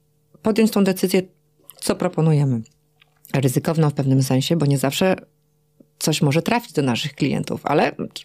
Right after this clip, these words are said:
i też czasami te decyzje specjalnie są ryzykowne, żeby przeprowadzić coś, e, coś nowego, coś nowego pokazać. Zobaczymy, czy ta marka ch-, chwyci, czy ona się spodoba, czy to będzie coś, e, innowacyjnego w naszym salonie.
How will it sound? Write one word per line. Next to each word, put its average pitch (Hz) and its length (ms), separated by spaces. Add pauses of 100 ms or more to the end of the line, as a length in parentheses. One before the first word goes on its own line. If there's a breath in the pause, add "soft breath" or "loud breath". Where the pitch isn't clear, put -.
(120)
i 202 100
też 180 180 (200)
czasami 190 360
te 190 120
decyzje 175 400
specjalnie 196 500
są 160 180
ryzykowne, 160 580 (420 loud breath)
żeby 185 220
przeprowadzić 208 720
coś, - 380
e, 185 360
coś 196 200
nowego, 175 360
coś 180 200 (140)
nowego 196 360
pokazać. 147 400
Zobaczymy, 196 400
czy - 120
ta 202 160
marka 202 340
ch-, - 140 (300 loud breath)
chwyci, 262 720 (460 loud breath)
czy 220 120
ona 220 180
się 220 140
spodoba, 208 580 (360 loud breath)
czy 214 120
to 214 140
będzie 214 280
coś, 208 400 (760)
e, 165 360
innowacyjnego 170 720
w 143 40
naszym 135 260
salonie. 131 420